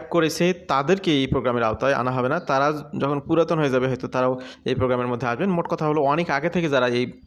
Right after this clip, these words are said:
কষ্টগুলো ভোগ করতেছে তাদেরকে এখানে ফার্স্ট প্রায়োরিটি দেওয়া হবে, এটাও ক্লিয়ার করে নিলাম আপনাদেরকে।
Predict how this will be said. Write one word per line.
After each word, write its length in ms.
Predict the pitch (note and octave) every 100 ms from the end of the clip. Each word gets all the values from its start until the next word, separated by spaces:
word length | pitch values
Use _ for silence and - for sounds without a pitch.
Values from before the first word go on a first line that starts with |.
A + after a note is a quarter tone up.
| -
কষ্টগুলো 540 | C3 - D3+ C3 B2 B2 - - C3
ভোগ 140 | D3
করতেছে 380 | E3 D#3+ C3+ C#3+
তাদেরকে 500 | D3 C#3+ D#3+ D#3+ D3+
এখানে 200 | D3 C#3
ফার্স্ট 320 | - C3 -
প্রায়োরিটি 420 | D3 C3 B2 B2
দেওয়া 200 | A#2 A2+
হবে, 240 | A#2 C#3+ A3+ - - - -
এটাও 320 | B2+ C3 B2+
ক্লিয়ার 300 | B2+ C3 B2
করে 220 | A#2+ B2+
নিলাম 400 | A#2+ B2 C3 D#3
আপনাদেরকে। 520 | C3 - A#2+ A#2 C#3